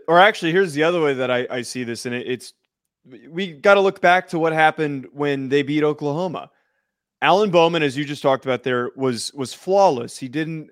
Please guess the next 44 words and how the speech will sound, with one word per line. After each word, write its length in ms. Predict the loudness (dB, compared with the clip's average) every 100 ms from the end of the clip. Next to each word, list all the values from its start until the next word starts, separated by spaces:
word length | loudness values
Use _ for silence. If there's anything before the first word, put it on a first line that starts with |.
| _
turn 240 | -10 -8
the 60 | -6
ball 240 | 0 0
over. 280 | 0 -2 -6
He 140 | -8 -14
played 300 | -4 -4 -2
his 200 | -6 -8
best 440 | -2 -2 -2 -10
game 240 | -8 -6
of 100 | -8
his 180 | -8 -14
career. 540 | -16 -10 -8 -4 -4 -4
He 140 | -6
looked 240 | -6 -8
phenomenal. 720 | -10 -6 -2 2 2 0 -8 -18 _ _ _ _ _
That's 300 | 0 0 0
the 100 | -2
version 380 | -2 0 -2 -6
of 80 | -2
Alan 280 | 0 0 0
Bowman 360 | -2 -2 -6
we 100 | -6
need. 340 | -6 -6 -6 -12 _ _ _
We 140 | -6
need 160 | 0 4
Ollie 260 | 4 4
Gordon 580 | 0 4 4 4 -2 -8 _
to 100 | -4
have 180 | 0 0
a 60 | 0
number 240 | -4 -4
of 100 | -6
splash 460 | -8 -2 0 0 -4
plays. 220 | -6 -4
But 160 | -8 0
most 260 | 0 -2
importantly, 540 | -14 -4 -4 -2 -6 -8
the 120 | -8
reason 280 | -8 -6 -2
why 120 | -2
Oklahoma 380 | -2 -4 -6 -8
lost 460 | -4 2 2 2
that 220 | -4 -4 -6
game 340 | -10 -10 -12